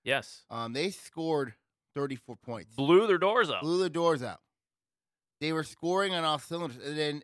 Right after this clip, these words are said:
Speaker 2: it kind of, like, they were going up, and they started going down
Speaker 1: Yeah.
Speaker 2: after that. I mean, like,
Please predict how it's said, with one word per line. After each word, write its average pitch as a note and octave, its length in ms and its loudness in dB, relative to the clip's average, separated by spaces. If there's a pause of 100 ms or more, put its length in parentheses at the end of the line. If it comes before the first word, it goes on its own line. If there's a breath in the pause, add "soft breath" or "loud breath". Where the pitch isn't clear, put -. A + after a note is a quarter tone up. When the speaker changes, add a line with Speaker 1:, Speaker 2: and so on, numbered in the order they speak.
Speaker 2:
it C#3+ 140 -14
kind F3 280 0
of, F#3 80 -4
like, D#3+ 240 0
they D#3 100 -6
were D3+ 120 0
going D3 300 -6
up, D#3+ 260 0
and D#3+ 80 -10
they D3 100 -8
started D3+ 320 -6
going C#3+ 240 -8
down C3+ 280 -2
Speaker 1:
Yeah. G2 120 0
Speaker 2:
after B2+ 160 -6
that. E2 260 -10
I C#3 100 -2
mean, D3+ 200 -4
like, C#3+ 320 -6